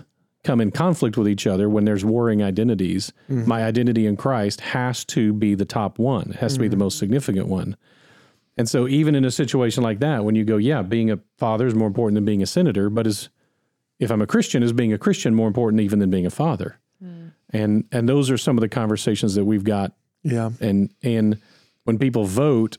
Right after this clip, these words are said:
Speaker 1: it just drives me nuts when people say, like, "Oh, that, this is how this block voted and this block
Speaker 2: Mm-hmm.
Speaker 1: voted." And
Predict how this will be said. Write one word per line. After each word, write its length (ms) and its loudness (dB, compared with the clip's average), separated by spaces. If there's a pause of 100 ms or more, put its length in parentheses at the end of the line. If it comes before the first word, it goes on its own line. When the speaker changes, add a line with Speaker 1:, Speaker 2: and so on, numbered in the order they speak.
(180)
Speaker 1:
it 100 -2
just 180 -2
drives 260 0
me 100 2
nuts 380 0
when 100 0
people 380 -2 (140)
say, 340 0
like, 260 -2
"Oh, 140 0
that, 200 0 (440)
this 140 0
is 80 0
how 100 0
this 180 0
block 320 -2
voted 360 0
and 80 2
this 100 0
block 280 0
Speaker 2:
Mm-hmm. 80 0
Speaker 1:
voted." 340 2
And 180 -2